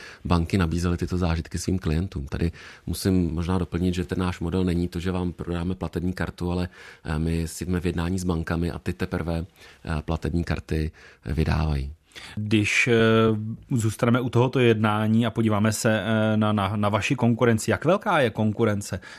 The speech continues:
Speaker 2: Je to pouze společnost Visa tady v Evropě, nebo se opravdu, když jste zmínil největšího vydavatele karet, eh, nebo provozovatele, eh, karetního systému, eh, čínskou společnost, eh, ten obchod globalizuje a i u nás, eh, jsou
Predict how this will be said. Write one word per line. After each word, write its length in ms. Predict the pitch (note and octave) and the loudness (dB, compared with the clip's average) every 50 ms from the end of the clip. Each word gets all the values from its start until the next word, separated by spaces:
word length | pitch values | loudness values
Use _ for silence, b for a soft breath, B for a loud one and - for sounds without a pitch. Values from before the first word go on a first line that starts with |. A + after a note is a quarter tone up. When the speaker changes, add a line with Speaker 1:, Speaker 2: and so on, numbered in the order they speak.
| B _ | B _
Speaker 2:
Je 120 | G2 G2 G2 | -4 -4 -2
to 180 | - - A#2 | -2 -2 -2
pouze 360 | A2+ - A2+ A2 A2+ G#2+ A#2 A2 | 0 0 0 0 0 0 -2 -4
společnost 560 | - - A2+ A2 G#2+ - A#2+ A#2 G#2+ - - | -4 -2 -2 -2 -2 -2 -2 -4 -4 -4 -4
Visa 240 | A2 C3+ - G3+ G#3 | -4 -2 -2 -4 -4
tady 240 | - G3+ G3+ G3+ | -4 -4 -4 -4
v 100 | G3+ - | -6 -6
Evropě, 440 | G3 F3+ E3+ E3+ E3 D#3+ - D#3 C#3+ | -6 -4 -4 -4 -4 -2 -2 0 0
nebo 260 | C#3 C#3 C3 D3 D#3+ | 2 2 2 2 2
se 160 | D3 - - - | 2 2 0 0
opravdu, 420 | - A#2+ C3+ B2+ B2+ A#2+ A#2+ B2 | 0 0 0 0 2 2 2 0
když 120 | A#2 - | 0 0
jste 120 | - - A#2+ | -2 0 2
zmínil 340 | A2+ A#2 A#2 A#2 A#2 A#2 A#2 | 4 4 4 6 6 6 6
největšího 560 | A2+ A2 A2+ A2 G#2+ - - A#2+ A#2 A#2 A2 | 6 6 4 4 2 2 4 6 6 6 6
vydavatele 560 | A2 G#2+ A2 A2 A2 A2 - B2 A#2 A2+ A2+ | 4 4 4 4 2 2 2 2 2 2 2
karet, 400 | - B2 A2 G#2+ G#2+ A2 - - | 2 2 2 2 2 0 -2 -2
eh, 140 | E2 D#2 G2+ | -2 0 0
nebo 180 | A2 G#2 G#2+ | -2 -2 -2
provozovatele, 640 | G2 G#2+ G#2+ A2 A2 A2 A2 G#2+ - A2+ G#2+ A2 G#2+ B B B B B - | -2 -2 0 0 2 2 0 0 0 0 0 0 -2 B B B B B 0
eh, 120 | G2 G#2+ | 0 0
karetního 360 | G#2 - F2 A2 - A#2 A2+ | 2 0 -2 0 0 0 0
systému, 640 | G#2+ - A#2 - - A2+ G#2+ G#2+ G#2+ A2 G#2 A2 G#2+ B B B B B B B | 0 0 -4 -2 0 0 0 2 2 2 0 -2 -4 B B B B B B B
eh, 260 | - - F2+ F#2+ G2+ G2+ | -4 -2 0 0 0 -2
čínskou 360 | - - A2+ G#2+ - A2+ A2 | 0 0 0 0 0 -2 -2
společnost, 640 | - - A2+ A2+ A2 - A2+ G#2 - - - - - - - - - - - | 0 0 0 0 2 2 0 0 0 -4 -8 -8 -10 -10 -10 -16 -18 -12 -10
eh, 60 | - - - - - - - - | -10 -10 -10 -10 -12 -12 -14 -6
ten 320 | - - C3 B2+ B2 B2 - - | 0 2 4 6 6 4 4 2
obchod 300 | - A#2 - - C#3 B2 B2 | -2 -2 0 0 0 0 4
globalizuje 640 | A#2 B2+ A#2 G#2+ A2 G#2 G#2+ G#2+ G2+ A2 G#2+ G#2+ A2 | 4 4 4 4 4 2 0 0 0 2 2 2 2
a 100 | - A#2 | 2 2
i 160 | A2+ F2+ A2 C3+ | 0 0 0 0
u 120 | B2+ B2 | 2 4
nás, 420 | A#2 A2 G2+ F#2+ G2+ - - - | 4 2 2 0 -4 -6 -6 -4
eh, 220 | A2+ - G#2 A2 A2 | -4 -2 -2 -2 -2
jsou 420 | - - A#2+ A2+ A2+ A2+ A2 A2 | 0 2 2 4 4 4 2 0